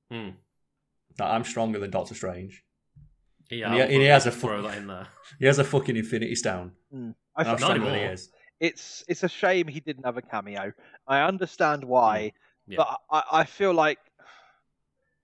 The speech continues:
Speaker 3: uh, I don't know. It, it's not necessary. I just think it would have been nice. But, um,
Speaker 2: Yeah.
Speaker 3: you know.
Speaker 1: We're just gonna have to wait for, like, num-,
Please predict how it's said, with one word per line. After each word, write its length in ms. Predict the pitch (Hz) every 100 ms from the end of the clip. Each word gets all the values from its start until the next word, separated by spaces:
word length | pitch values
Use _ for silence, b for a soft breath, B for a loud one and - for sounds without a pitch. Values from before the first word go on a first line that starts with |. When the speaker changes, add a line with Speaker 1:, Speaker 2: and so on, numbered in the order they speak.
| _ _ 147
Speaker 3:
uh, 440 | 156 165 165 139 -
I 60 | 147
don't 80 | -
know. 60 | 104
It, 220 | 131 156
it's 160 | 214 285
not 160 | 180
necessary. 600 | 160 - 135 151 151 156
I 80 | 139
just 120 | 143
think 140 | 143 123
it 40 |
would 100 | 120
have 80 | -
been 120 | 107
nice. 380 | 95 104 - - _
But, 120 | 113 101
um, 320 | 104 104 98 _ -
Speaker 2:
Yeah. 140 | 95 - _ _ _ -
Speaker 3:
you 80 | 120
know. 120 | 95
Speaker 1:
We're 80 | 131
just 200 | 143 147
gonna 140 | 127 101
have 160 | 101
to 60 | 107
wait 260 | 104 95
for, 160 | - 101
like, 340 | 95 95 95
num-, 300 | 101 95 92